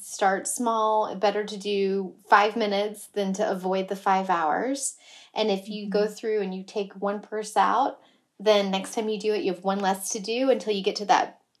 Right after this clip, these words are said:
Speaker 1: ideal number, and then you can reorganize them in size
Speaker 2: Mm-hmm.
Speaker 1: order and color order and all the things your perfectionist brain wants to do beautifully, 'cause then you'll have
Speaker 2: <laughs>
Speaker 1: the space for it.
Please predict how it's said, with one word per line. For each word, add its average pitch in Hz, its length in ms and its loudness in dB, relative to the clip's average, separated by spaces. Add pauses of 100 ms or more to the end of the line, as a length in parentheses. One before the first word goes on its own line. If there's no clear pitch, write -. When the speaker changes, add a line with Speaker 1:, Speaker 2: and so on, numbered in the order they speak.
(560)
Speaker 1:
ideal 220 380 4
number, 254 560 4
and 220 180 0
then 214 120 -2
you 208 80 -4
can 196 260 -6
reorganize 226 840 2
them 240 260 2
in 196 340 -2 (500)
size 247 440 6
Speaker 2:
Mm-hmm. 208 120 2
Speaker 1:
order 254 380 4
and 214 180 2
color 247 360 6
order 240 400 6
and 226 120 2
all 247 140 8
the 262 100 4
things 254 360 -2
your 208 120 0
perfectionist 220 680 -2
brain 208 260 2
wants 190 300 -2
to 214 100 -4
do 202 160 -4
beautifully, 196 720 -2 (220)
'cause 240 120 0
then 233 140 4
you'll 240 140 8
have 233 340 0
Speaker 2:
<laughs> - 100 -8
Speaker 1:
the 226 100 0
space - 720 -4
for - 200 -6
it. - 220 -6